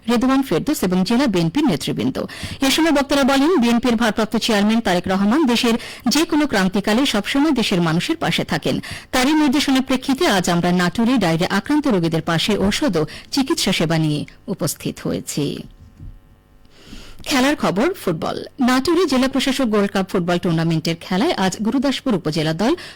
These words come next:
দুই শূন্য গোলে বাগাতিপাড়া উপজেলা দলকে পরাজিত করেছে। নাটোর জেলা স্টেডিয়ামে আজ টুর্নামেন্টের দ্বিতীয় খেলা অনুষ্ঠিত হয়। জেলার সাতটি উপজেলা এবং নাটোর পৌরসভা সহযোগে মোট আটটি দলের অংশগ্রহণে টুর্নামেন্ট অনুষ্ঠিত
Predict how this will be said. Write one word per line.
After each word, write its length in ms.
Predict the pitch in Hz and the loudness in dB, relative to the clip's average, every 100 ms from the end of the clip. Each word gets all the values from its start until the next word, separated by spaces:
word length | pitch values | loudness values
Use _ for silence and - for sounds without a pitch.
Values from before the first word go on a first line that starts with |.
| - | 0
দুই 140 | 233 330 | 2 2
শূন্য 200 | - 214 175 | 2 0 2
গোলে 180 | 185 180 196 | 2 2 2
বাগাতিপাড়া 500 | 175 165 156 170 160 170 | 0 0 -4 -4 -2 0
উপজেলা 300 | 180 180 185 185 | -2 -2 -2 -2
দলকে 180 | 190 359 | -2 -2
পরাজিত 300 | 170 151 - - | -2 -4 -6 -8
করেছে। 300 | - - - 277 - - - 233 | -8 -8 -6 -8 -8 -16 -6 0
নাটোর 240 | 240 240 339 | 0 0 0
জেলা 160 | 330 302 - | 0 0 0
স্টেডিয়ামে 460 | 320 277 185 156 - | 0 2 2 0 -2
আজ 80 | 180 - | -4 0
টুর্নামেন্টের 560 | 240 247 240 233 277 233 | 2 2 2 2 0 0
দ্বিতীয় 240 | 226 233 247 | 0 0 -2
খেলা 180 | - 175 339 | -2 0 0
অনুষ্ঠিত 340 | 156 147 - - 156 | 0 -2 -6 -6 -6
হয়। 160 | - - - - - | -6 -10 -18 -10 0
জেলার 240 | 269 294 302 | 2 2 2
সাতটি 220 | 269 262 302 | -2 0 0
উপজেলা 300 | 302 294 294 349 | 0 0 2 2
এবং 120 | 233 226 | 2 2
নাটোর 260 | 208 208 320 302 | 2 2 0 2
পৌরসভা 480 | 262 262 262 240 247 - | 0 2 0 0 0 0
সহযোগে 420 | 277 262 151 214 233 | 0 0 0 0 2
মোট 140 | 214 202 - - - | 2 0 -8 -8 -2
আটটি 220 | 247 - 320 | -2 0 0
দলের 200 | 196 156 151 | 0 0 0
অংশগ্রহণে 560 | 170 - 247 226 240 392 | -2 -2 0 2 2 0
টুর্নামেন্ট 500 | 180 151 147 147 - - - - 226 | -2 0 -2 -4 -6 -10 -14 -10 -4
অনুষ্ঠিত 420 | 170 - - 143 | -4 -4 -6 -6